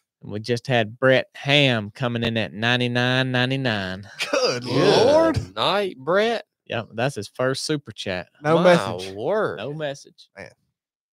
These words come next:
Speaker 3: Dang, we appreciate that, Brett. We appreciate y'all's support, man.
Speaker 1: Ed B just come in at four ninety-nine.
Speaker 3: <laughs> Ed B.
Speaker 1: Yeah.
Speaker 2: Nobody wants to let little <laughs> Virgil beat 'em anymore.
Speaker 1: Brett Ham said, "Came upon this channel a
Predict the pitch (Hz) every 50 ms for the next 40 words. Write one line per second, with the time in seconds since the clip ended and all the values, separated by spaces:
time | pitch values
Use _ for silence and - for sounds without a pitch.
0 | _ _ - 127 160 143 101 98 117 127 - - 147 156 156 - - 107 104 98
1 | - 113 104 - - 95 101 107 113 117 - 110 110 - _ 139 131 - - 139
2 | 123 113 - - 123 117 113 - - - - - 131 123 120 113 - - 92 98
3 | 104 101 104 104 _ _ _ _ _ _ _ - 123 131 135 131 117 120 123 143
4 | 147 135 123 113 110 120 120 - - - 131 127 127 123 120 120 117 95 - _
5 | - 139 135 131 127 123 117 113 117 123 123 127 127 127 131 131 127 127 120 131
6 | 131 - - - - - - - - _ _ - - - - 269 240 - - 117
7 | 113 117 127 143 160 175 180 170 156 180 175 160 143 123 107 101 107 - _ _
8 | _ _ _ - 117 120 131 139 185 156 143 160 170 175 180 190 190 185 190 190
9 | 185 180 170 147 147 147 156 156 135 139 147 151 143 143 143 - - - 202 208
10 | 208 175 160 156 156 147 156 165 165 156 139 131 127 127 123 123 123 123 123 131
11 | 143 - _ - 131 143 147 120 - 143 156 151 147 143 131 127 - - 131 127
12 | 120 120 - 147 139 135 127 123 - 147 135 135 131 131 131 120 - - - 143
13 | 139 135 131 123 113